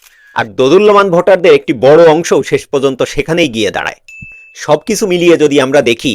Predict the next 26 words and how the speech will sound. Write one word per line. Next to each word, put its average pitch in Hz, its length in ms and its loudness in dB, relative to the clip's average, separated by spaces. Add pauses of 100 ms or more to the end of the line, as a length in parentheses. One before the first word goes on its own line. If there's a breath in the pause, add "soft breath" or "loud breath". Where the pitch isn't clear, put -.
ইলেকশন 156 380 -4
ইঞ্জিনিয়ারিংয়ের 180 680 -6
ক্ষেত্রে 170 260 -6
সবচেয়ে 160 400 -4
বড় 135 200 4
ভূমিকা 160 340 -2
পালন 151 300 0
করে 156 200 -2 (280)
রাষ্ট্রযন্ত্র। 92 560 -6 (800)
দুঃখজনক 185 580 -2
বাস্তবতা 170 460 0
হলো, 165 180 0
বাংলাদেশের 143 500 -2
প্রশাসন 147 440 -8
গত 123 160 0 (100)
পনেরো 147 280 0
বছরের 135 340 -2
বেশি 127 220 -4
সময় 135 280 -8
ধরে 117 200 -8
পুরোপুরি 139 480 -6
স্বাধীনভাবে 147 460 -6
কাজ 131 240 -4
করতে - 260 -8
পারেনি। 87 320 -8 (920 soft breath)
আর 113 100 -2